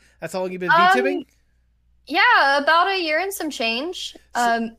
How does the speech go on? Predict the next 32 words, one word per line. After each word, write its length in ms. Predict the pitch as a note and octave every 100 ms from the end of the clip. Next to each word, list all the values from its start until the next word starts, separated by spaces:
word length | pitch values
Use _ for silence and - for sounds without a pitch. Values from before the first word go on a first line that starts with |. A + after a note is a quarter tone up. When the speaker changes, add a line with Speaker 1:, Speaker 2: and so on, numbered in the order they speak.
| -
Speaker 2:
I 100 | B3+
think 220 | E4+ E4+
maybe 240 | D#4 E4 E4
we're 100 | D#4+
closer 440 | D#4+ C#4 C#4+ D4
to 480 | - D4 C#4 - -
a 80 | A#3
year 560 | G#3+ G#3 A3+ A#3+ C4+
and, 100 | C4
like, 160 | A3+ A3 A3
a 60 |
fourth 600 | - F#3+ E3 - - - _ _ -
now. 60 | -
Speaker 1:
Okay, 240 | - F#3 - - F3+
okay. 320 | - G3 A3+ _ _ _ _ _ _
So, 180 | - A#3
like, 300 | A3 G3+ E3
considering, 500 | G#3 F3 B3+ D4 A#3
like, 200 | G3 G3+
keeping 340 | - C4+ A3+ G3+
that 180 | B3
in 80 | G#3+
mind 320 | E3 F3 A#3+
or 80 | G3+
whatnot, 400 | E3 D3+ D3+ D3+
like, 240 | C#3+ C#3+ _ _ _
thinking 360 | - - C4+ G#3
back 200 | A#3 -
to, 120 | G3+
like, 240 | F#3 D#3+ _ _ _ _ _ _ -
all 260 | D#3+ F3 E3+
the, 460 | E3+ D#3+ D#3 D3+